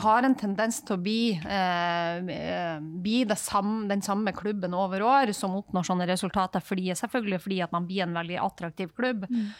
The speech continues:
Speaker 1: eh, og får de beste spillerne og får tilført mest økonomi. Det er i hvert fall sånn modellen har vært frem til nå. Den økonomiske modellen har jo gjort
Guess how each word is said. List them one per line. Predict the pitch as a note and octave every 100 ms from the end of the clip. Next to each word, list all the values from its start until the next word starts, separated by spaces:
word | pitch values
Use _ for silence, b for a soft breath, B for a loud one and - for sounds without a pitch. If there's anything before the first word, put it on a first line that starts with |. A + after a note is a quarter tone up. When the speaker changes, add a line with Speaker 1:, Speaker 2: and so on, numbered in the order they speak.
| B B B
Speaker 1:
eh, | G#3 F#3+ F3+ F3 E3+ E3 E3+
og | G3
får | - G#3 A#3+
de | G3+
beste | F3+ - G3+
spillerne | - F#3+ G3+ F#3+ E3 F3+
og | - F#3 F3
får | G#3+ -
tilført | A3 G3 G3 F3 -
mest | F#3+ F3+ -
økonomi. | - - G3+ B3
Det | A3
er | F3+
i | F3+
hvert | G3+
fall |
sånn | - G#3+ G3+
modellen | F3 F3+ F#3 E3
har | E3+
vært | -
frem | - F3+ E3+
til | G3
nå. | B3 G#3+
Den | E3+
økonomiske | F#3 F3+ F#3 F#3 F3 -
modellen | F#3 G3 G#3 F3+
har | F3+ F#3
jo | F3+
gjort | G3+